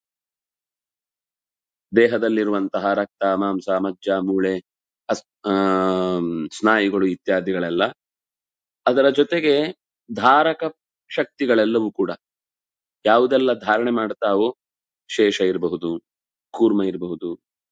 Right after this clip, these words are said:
ವಾಯು ಇರಬಹುದು, ಉಳಿದಂತೆ ಧರ್ಮದ ಅಸ್ತಿತ್ವಕ್ಕೆ ಕಾರಣರಾದ ಅಥವಾ ಜಗತ್ತಿನ ಯಥಾಸ್ಥಿತಿಯನ್ನ ಕಾಪಾಡಿಕೊಳ್ಳುವುದಕ್ಕೆ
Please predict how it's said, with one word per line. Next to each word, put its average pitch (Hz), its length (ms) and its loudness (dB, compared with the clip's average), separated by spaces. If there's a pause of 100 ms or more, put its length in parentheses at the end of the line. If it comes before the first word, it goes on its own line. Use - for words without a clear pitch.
(160)
ವಾಯು 104 200 2
ಇರಬಹುದು, 85 640 -4 (200)
ಉಳಿದಂತೆ 135 500 0 (600)
ಧರ್ಮದ 117 680 0 (680)
ಅಸ್ತಿತ್ವಕ್ಕೆ 131 680 -4
ಕಾರಣರಾದ 120 640 2 (360)
ಅಥವಾ 123 420 0 (500)
ಜಗತ್ತಿನ 123 560 0 (2250)
ಯಥಾಸ್ಥಿತಿಯನ್ನ 131 840 0
ಕಾಪಾಡಿಕೊಳ್ಳುವುದಕ್ಕೆ 113 1200 0